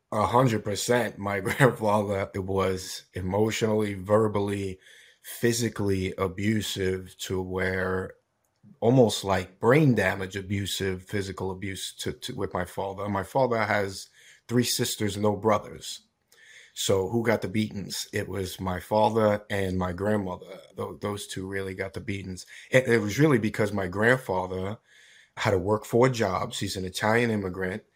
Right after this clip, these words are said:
And the reason why he had to work four jobs is because he had a gambling problem.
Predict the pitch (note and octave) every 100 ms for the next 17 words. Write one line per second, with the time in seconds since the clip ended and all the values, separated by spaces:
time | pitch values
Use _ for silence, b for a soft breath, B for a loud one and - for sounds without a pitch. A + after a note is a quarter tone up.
0 | B B B - G#2 F#2+ F#2 A#2+ A#2+ A2+
1 | G#2 G#2 G2 F#2 F#2+ - F#2+ F#2 F#2 F2+
2 | F#2 F#2 - - - G2 F#2 - F#2 F#2
3 | - _ _ - F#2+ F2+ A#2 A#2 F#2 F2+
4 | - - -